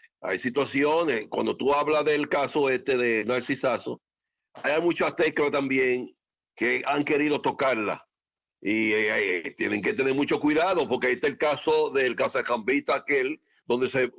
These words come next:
involucró a Tuey de Can. Ahí está el caso de la poblada de abril del ochenta y cuatro. Ahí está el caso de la quiebra de Baninte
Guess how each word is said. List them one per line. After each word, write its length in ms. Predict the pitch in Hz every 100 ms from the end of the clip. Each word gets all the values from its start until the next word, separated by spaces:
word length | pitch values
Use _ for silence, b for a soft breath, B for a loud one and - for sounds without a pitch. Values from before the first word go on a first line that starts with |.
| 131
involucró 640 | 123 123 110 120 135 139
a 80 | 120
Tuey 180 | 113 123
de 160 | 113 104
Can. 380 | 143 139 90 - _ b -
Ahí 120 | 104
está 140 | 135
el 100 | 131
caso 420 | - 143 - 160
de 180 | 147 135
la 160 | 131 120
poblada 500 | 117 113 135 151 143
de 120 | 135
abril 300 | 117 147 165
del 160 | 135 123
ochenta 380 | 117 120 117 110
y 60 |
cuatro. 500 | - 139 - 120 - _ _ _
Ahí 120 | 101
está 120 | 120 147
el 140 | 135
caso 320 | 143 143 170
de 60 | 156
la 100 | 135
quiebra 340 | 135 135 147
de 100 | 143
Baninte 680 | 139 117 147 180 160 110 80